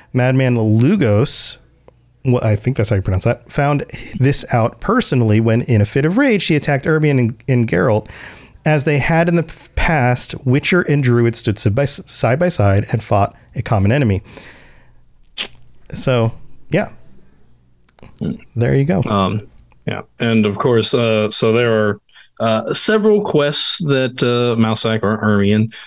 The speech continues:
Speaker 2: uh, whichever you prefer, is involved with in the game. Um,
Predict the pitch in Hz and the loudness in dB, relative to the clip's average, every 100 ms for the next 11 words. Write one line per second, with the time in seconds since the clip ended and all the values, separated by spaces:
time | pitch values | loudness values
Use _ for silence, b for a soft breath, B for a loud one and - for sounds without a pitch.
0 | B 110 104 98 98 101 101 98 101 104 | B -2 0 0 0 -2 -2 -2 -2 0
1 | 101 98 104 98 95 127 143 123 131 123 | 0 0 0 0 0 2 0 2 2 2
2 | 139 123 117 113 110 104 104 B B B | 2 2 2 0 0 2 0 B B B
3 | - 90 90 90 90 | -4 0 0 0 -2